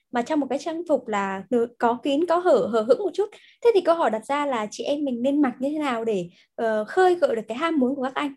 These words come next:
Thì không biết là bác sĩ Tâm, không biết là cái hình ảnh đầu tiên xuất hiện trong đầu anh khi mà nói đến một cô gái ấy, gọi là ăn mặc quyến rũ trên giường thì đấy, em Xanh Lê hỏi nhỏ một chút là gì ạ?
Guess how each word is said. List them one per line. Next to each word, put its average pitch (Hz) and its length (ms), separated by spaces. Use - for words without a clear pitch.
Thì 262 120
không 320 80
biết 370 100
là 247 200
bác 311 100
sĩ 349 140
Tâm, 339 160
không 339 80
biết 381 100
là 302 80
cái 262 160
hình 294 160
ảnh 240 240
đầu 247 280
tiên 349 360
xuất 403 100
hiện 392 180
trong 320 120
đầu 277 140
anh 285 200
khi 320 200
mà 277 120
nói 208 140
đến 233 140
một 302 120
cô 294 80
gái 233 240
ấy, 339 180
gọi 220 100
là 220 80
ăn 294 200
mặc 254 180
quyến 269 200
rũ 302 200
trên 349 200
giường 240 400
thì 202 460
đấy, 202 160
em 269 140
Xanh 277 120
Lê 285 100
hỏi 233 220
nhỏ 208 180
một 170 140
chút 415 200
là 269 120
gì 233 260
ạ? 208 200